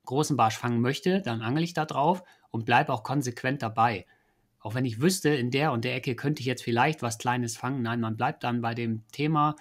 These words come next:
großen Barsch oder eben einen großen Zander zu angeln und weiß ja von vornherein, das klappt heute entweder mit dem einen Fisch oder zwei oder keinem. Äh, und dann ist das für mich aber auch okay, wenn's mal keiner ist. Also sehe ich nicht so,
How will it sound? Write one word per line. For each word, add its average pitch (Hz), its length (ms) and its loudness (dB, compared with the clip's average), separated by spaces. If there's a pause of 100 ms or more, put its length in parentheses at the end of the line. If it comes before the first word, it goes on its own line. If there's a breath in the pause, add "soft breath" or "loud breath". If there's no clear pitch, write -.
(220 soft breath)
großen 139 420 0
Barsch 123 380 2
oder 139 240 -2
eben 120 260 -2
einen 120 120 -4
großen 120 320 -6
Zander 117 320 -4
zu 127 120 -10
angeln 117 220 -4
und 113 180 -6
weiß 127 300 4
ja 143 120 0
von 127 200 -4
vornherein, 123 680 2 (400 soft breath)
das - 400 0 (260)
klappt - 320 0
heute 135 280 0
entweder 127 440 0
mit 123 180 0
dem 131 140 -2
einen 131 280 0
Fisch 175 280 0
oder 123 200 0
zwei 143 320 2
oder 139 180 -4
keinem. 123 540 -2 (760 soft breath)
Äh, 120 180 0
und 123 240 -2
dann 120 420 -2
ist 147 280 -10
das 123 120 -6
für - 80 -8
mich 127 180 -2
aber 120 140 -2
auch 117 100 -4
okay, 123 260 -6
wenn's 120 200 -4
mal 117 160 0
keiner 104 380 -8
ist. - 180 -20
Also 101 340 -12 (560)
sehe 120 160 -2
ich 110 140 -6
nicht 95 160 -10
so, 90 180 -12